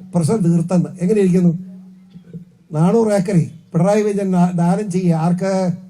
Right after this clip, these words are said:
കേരള സർക്കാരിൻ്റെ സ്വത്ത്. ആർക്കാണ് ദാനം ചെയ്യുന്നത്?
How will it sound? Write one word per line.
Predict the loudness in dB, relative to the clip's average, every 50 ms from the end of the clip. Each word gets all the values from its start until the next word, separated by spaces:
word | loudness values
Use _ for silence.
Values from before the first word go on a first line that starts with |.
| -20 -20 -20 -20 _ _ _ -4
കേരള | 0 0 0 2 4 4 4
സർക്കാരിൻ്റെ | 4 4 2 2 2 2 2 2 0 -2
സ്വത്ത്. | -2 -4 -2 -2 -2 -2 -2 -6 -12 -20 _ _ _ _ _ _ _ _ -8 -2 -2
ആർക്കാണ് | -2 0 0 0 0 2 2 2
ദാനം | 4 4 2 4 4
ചെയ്യുന്നത്? | 4 4 4 2 0 -2